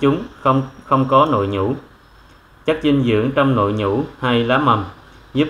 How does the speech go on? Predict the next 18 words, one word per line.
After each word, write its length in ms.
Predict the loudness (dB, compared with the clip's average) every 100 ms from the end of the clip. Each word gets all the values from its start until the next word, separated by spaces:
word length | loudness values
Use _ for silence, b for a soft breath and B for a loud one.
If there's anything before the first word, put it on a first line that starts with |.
| 2
nuôi 200 | 2 2
phôi 260 | 4 4 4 0 -4
và 240 | 0 0
cây 200 | 0 0
mầm, 260 | 2 2 0 -6 -20 _ _ -2
đến 180 | 0 0
khi 280 | 2 2 2 0
cây 140 | 0
con 380 | 2 2 2 -2
có 100 | -4
thể 220 | -2 -2 -2
tự 240 | -2 -4 -2
dưỡng. 240 | -2 -4 -8 -16 -20 _ -20 -20 -14 0
Giai 160 | 2
đoạn 220 | 2 0 0
cuối 200 | 2 2 0
của 100 | -2
quá 160 | 0